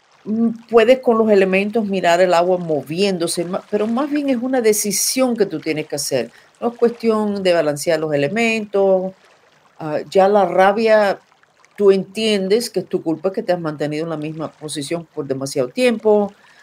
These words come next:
Entonces es cuestión de una decisión y hacerlo.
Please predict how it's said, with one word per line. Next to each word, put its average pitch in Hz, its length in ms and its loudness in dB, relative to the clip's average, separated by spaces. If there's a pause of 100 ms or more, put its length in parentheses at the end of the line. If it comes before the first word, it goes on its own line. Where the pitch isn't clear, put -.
(120)
Entonces - 320 -2
es 247 40 -16
cuestión 233 340 0
de 202 220 2
una 196 220 0
decisión 190 640 0 (420)
y 175 100 4
hacerlo. 165 400 0